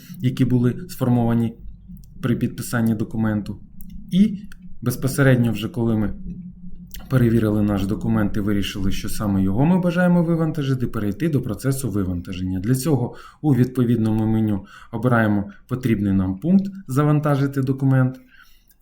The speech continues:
Надалі система запропонує декілька варіантів, які можуть бути використані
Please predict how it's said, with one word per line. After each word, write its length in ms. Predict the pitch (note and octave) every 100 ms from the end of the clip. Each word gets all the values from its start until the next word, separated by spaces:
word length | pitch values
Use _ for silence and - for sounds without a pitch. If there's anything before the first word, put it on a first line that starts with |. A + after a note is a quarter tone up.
| _ _ - - _
Надалі 400 | A2+ A2+ F3 A3 - -
система 440 | - B2+ - F3
запропонує 600 | C3+ C3 C3 - C3+ C#3+
декілька 460 | A2+ C3 B2+ G2+ G2+
варіантів, 540 | G2+ A2 D#3+ G3+ E3
які 200 | A2 A#2
можуть 280 | A#2 G2+ G2+
бути 220 | G2 F#2+
використані 720 | G#2 D#3+ F3 D#3+ - C3+ B2+